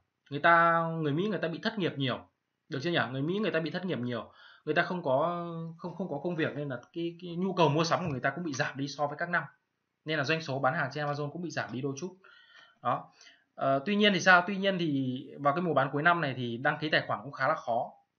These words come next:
Bởi vì là gần như là những cái mùa bán cuối năm thì Amazon nó chỉ, chỉ tập trung cho những cái seller bán tốt trên Amazon thôi. Và những cái anh em mà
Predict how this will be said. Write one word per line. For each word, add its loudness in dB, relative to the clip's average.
Bởi -2
vì 0
là 4
gần 2
như 2
là 4
những 0
cái -2
mùa 0
bán 4
cuối 0
năm 4
thì -6
Amazon 0
nó -4
chỉ, -8
chỉ -10
tập -8
trung -4
cho -6
những -10
cái -10
seller 0
bán -2
tốt -2
trên -2
Amazon -4
thôi. -6
Và 4
những -2
cái -2
anh 0
em 0
mà 4